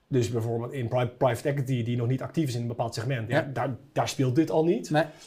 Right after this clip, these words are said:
Speaker 1: Eh, en als laatste, ehm, de concentratie moet dus leiden tot misbruik van een machtspositie, wat je net zei, een wezenlijke belemmering van de mededinging.
Speaker 2: Ja.
Speaker 1: Met name als gevolg van dus, hè, een afhankelijkheid die ontstaat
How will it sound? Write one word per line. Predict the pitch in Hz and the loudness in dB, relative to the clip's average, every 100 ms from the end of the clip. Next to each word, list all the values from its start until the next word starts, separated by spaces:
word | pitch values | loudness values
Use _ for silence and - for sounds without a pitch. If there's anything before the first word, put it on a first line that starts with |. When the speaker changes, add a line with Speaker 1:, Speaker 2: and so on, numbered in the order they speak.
| _ | _
Speaker 1:
Eh, | 175 151 165 | 6 8 8
en | 156 | 6
als | 131 | 2
laatste, | 135 147 - 175 180 | 2 0 2 2 2
ehm, | - 147 139 135 131 127 | 2 2 4 2 0 -2
de | 113 | 0
concentratie | 143 120 131 131 135 - | 0 0 0 0 0 0
moet | 135 | 0
dus | 139 | 0
leiden | 131 123 123 | 0 0 0
tot | 131 117 | -4 -2
misbruik | 123 113 113 113 113 | -4 -4 -4 -6 -4
van | 117 | -6
een | 113 | -6
machtspositie, | 117 110 107 117 104 - 110 | -6 -8 -6 -8 -8 -8 -8
wat | 110 | -8
je | 113 | -8
net | 113 | -6
zei, | 110 107 | -4 -4
een | 113 | -2
wezenlijke | 127 117 120 131 | 0 0 -2 -4
belemmering | 120 127 139 117 113 110 | -2 0 2 0 -2 -4
van | 117 | -4
de | 110 | -4
mededinging. | 113 113 110 107 107 113 - _ | -4 -4 -6 -10 -12 -16 -18 _
Speaker 2:
Ja. | 127 - - - | -2 -2 -4 -8
Speaker 1:
Met | 117 | -4
name | 117 117 | -4 -4
als | 123 - | -4 -6
gevolg | 110 113 - | -6 -6 -4
van | 113 | -6
dus, | 117 110 | -4 -6
hè, | 117 | -6
een | 135 | -6
afhankelijkheid | 131 101 120 113 110 113 110 | -8 -8 -8 -8 -8 -8 -8
die | 123 110 113 | -8 -8 -8
ontstaat | 120 - 113 107 - | -12 -6 -4 -4 -8